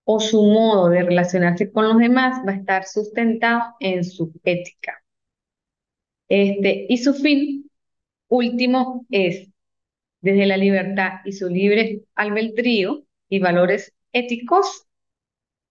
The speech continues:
van a ejercer acciones distintas con consecuencias legales distintas. Esa es, este, la posición de persona de Kant, destacando lo que es el libre albedrío.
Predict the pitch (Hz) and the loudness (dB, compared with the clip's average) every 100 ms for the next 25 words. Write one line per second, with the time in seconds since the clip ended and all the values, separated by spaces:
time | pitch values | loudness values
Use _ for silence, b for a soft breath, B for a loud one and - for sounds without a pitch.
0 | - 180 196 196 165 - - - - - | -4 -2 0 -2 -4 -4 -2 -2 -6 -18
1 | _ 190 196 - 214 208 208 247 285 - | _ -6 -6 -4 0 0 2 0 -2 -10
2 | _ _ _ _ _ _ _ _ _ 190 | _ _ _ _ _ _ _ _ _ -2
3 | 196 196 247 240 240 277 254 214 190 190 | -2 0 0 2 0 -2 -2 -2 0 -2
4 | 190 - 175 175 202 202 175 170 170 175 | -4 -2 -2 0 -2 -2 -2 -2 -2 -6
5 | - 170 _ 165 147 - - - _ _ | -8 -10 _ 2 2 0 -10 -20 _ _
6 | _ _ _ _ _ _ _ _ _ _ | _ _ _ _ _ _ _ _ _ _
7 | _ _ - 196 196 202 202 214 277 277 | _ _ 0 2 2 2 2 2 0 -2
8 | - _ 202 208 202 196 196 185 180 170 | -10 _ 0 2 2 -2 0 2 2 0
9 | 180 185 196 - 233 226 226 190 190 175 | -2 -4 -8 -4 -2 0 -2 -4 -6 -6
10 | 175 175 180 233 247 247 214 190 185 175 | -4 -4 -2 0 2 0 -2 -6 -4 -2
11 | 185 190 190 175 190 - 180 170 170 170 | 0 0 0 -2 -2 -2 0 2 2 0
12 | 175 170 165 147 143 139 - | -2 -4 -4 -4 -6 -6 -10